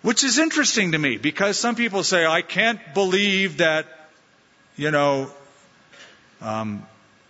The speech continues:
uh, God could speak through anybody except a premillennial, dispensational, um, theological this or that. Everybody else is wrong."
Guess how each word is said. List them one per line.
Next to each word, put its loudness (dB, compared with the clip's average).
uh, -18
God 4
could -2
speak -2
through 2
anybody 2
except -2
a 0
premillennial, 2
dispensational, 0
um, 0
theological 2
this 0
or 0
that. 2
Everybody 0
else 2
is -6
wrong." -2